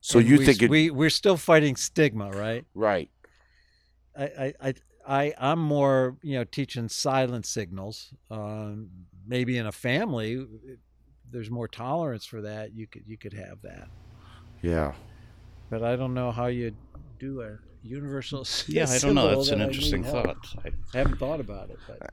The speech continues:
Speaker 1: I, I mean, I don't, I don't mean. Let's say this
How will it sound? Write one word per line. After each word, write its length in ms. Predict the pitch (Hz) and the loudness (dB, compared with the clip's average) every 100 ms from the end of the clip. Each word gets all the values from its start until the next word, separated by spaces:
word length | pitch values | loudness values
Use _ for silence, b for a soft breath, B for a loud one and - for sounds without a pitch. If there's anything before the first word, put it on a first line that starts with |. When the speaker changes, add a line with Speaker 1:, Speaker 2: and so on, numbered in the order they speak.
| - | 2
Speaker 1:
I, 300 | 107 104 110 | 4 6 6
I 20 | |
mean, 200 | 120 113 | 8 8
I 240 | 113 113 | 12 12
don't, 220 | 123 120 87 87 | 12 12 8 4
I 120 | 101 | 8
don't 160 | 120 117 | 10 8
mean. 300 | 113 107 101 - - - - - - - - - - - 156 180 180 165 B B B B B B B - | 4 0 -4 -8 -16 -16 -20 -20 -20 -20 -20 -20 -20 -16 -14 -14 -16 -18 B B B B B B B 10
Let's 180 | - 165 | 12 12
say 160 | - 135 | 12 12
this 420 | 98 67 - - | 12 2 -2 -6